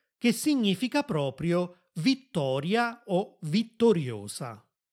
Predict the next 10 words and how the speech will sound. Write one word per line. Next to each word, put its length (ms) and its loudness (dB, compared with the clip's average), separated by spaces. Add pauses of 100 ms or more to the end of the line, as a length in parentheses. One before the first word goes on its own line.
(580)
Al 240 2
quarto 440 2
posto 680 0
troviamo 840 2
Edoardo 1120 2
e 360 0
Ginevra. 1000 -2 (460)
Edoardo 1040 4
viene 420 2
dall'anglosassone 1400 0